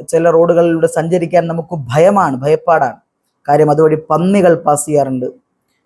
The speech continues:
കാട്ടുപന്നികൾ, മുള്ളം പന്നികൾ, അതുപോലുള്ള പന്നികളിൽ നിന്ന് കാവൽ ലഭിക്കും, പ്രിയപ്പെട്ടവർ, ഈ പുണ്യമാക്കപ്പെട്ട ആയത്തിനെ മുറുകെ പിടിക്കുന്നവർക്ക്. അല്ലാഹു കാത്തുരക്ഷിക്കുമാറാകട്ടെ. അതുപോലെ എട്ടാമത്തെ കാര്യം എന്ന് പറയുന്നത് തീരുമാനങ്ങളിൽ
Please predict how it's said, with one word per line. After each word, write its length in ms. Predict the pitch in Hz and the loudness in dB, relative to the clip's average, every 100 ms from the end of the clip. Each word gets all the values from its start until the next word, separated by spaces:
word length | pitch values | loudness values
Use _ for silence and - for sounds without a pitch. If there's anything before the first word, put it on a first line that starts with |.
| _ | _
കാട്ടുപന്നികൾ, 640 | 151 151 127 151 151 147 147 - - 147 | -2 -2 -2 -2 0 2 2 0 -8 -2
മുള്ളം 280 | 160 170 165 | 0 2 0
പന്നികൾ, 340 | 151 151 143 131 - _ _ _ | -2 -2 -2 -4 -8 _ _ _
അതുപോലുള്ള 460 | 139 165 165 160 160 - | -4 0 2 4 2 0
പന്നികളിൽ 480 | 175 190 226 202 175 | 0 2 2 4 2
നിന്ന് 160 | 165 156 156 | 0 -4 -2
കാവൽ 260 | 147 143 143 139 | -2 0 -2 -4
ലഭിക്കും, 340 | 135 131 135 127 | -6 -8 -10 -8
പ്രിയപ്പെട്ടവർ, 440 | 135 139 135 135 135 | -6 -6 -6 -6 -6
ഈ 20 | 139 | -6
പുണ്യമാക്കപ്പെട്ട 720 | 185 202 180 151 - 135 117 - 131 | -2 0 2 0 -4 -10 -8 -4 0
ആയത്തിനെ 340 | 143 139 135 131 | 0 0 -2 0
മുറുകെ 200 | 127 123 | -2 -4
പിടിക്കുന്നവർക്ക്. 480 | 120 110 113 113 120 | -8 -10 -10 -10 -4
അല്ലാഹു 260 | 127 147 196 381 _ _ _ | 0 2 2 0 _ _ _
കാത്തുരക്ഷിക്കുമാറാകട്ടെ. 1000 | 131 135 123 - - 117 113 110 107 101 - _ _ _ _ _ _ | -4 -2 -6 -6 -10 -8 -4 -6 -6 -12 -16 _ _ _ _ _ _
അതുപോലെ 320 | 175 220 208 185 | 2 4 4 2
എട്ടാമത്തെ 480 | 185 247 220 180 156 143 | 2 0 0 0 -2 -2
കാര്യം 200 | 139 135 | -2 -2
എന്ന് 100 | 135 | -6
പറയുന്നത് 320 | 123 123 117 117 - _ _ _ | -8 -10 -10 -12 -14 _ _ _
തീരുമാനങ്ങളിൽ 840 | 165 190 175 170 156 147 139 139 | -2 2 2 2 0 0 0 -2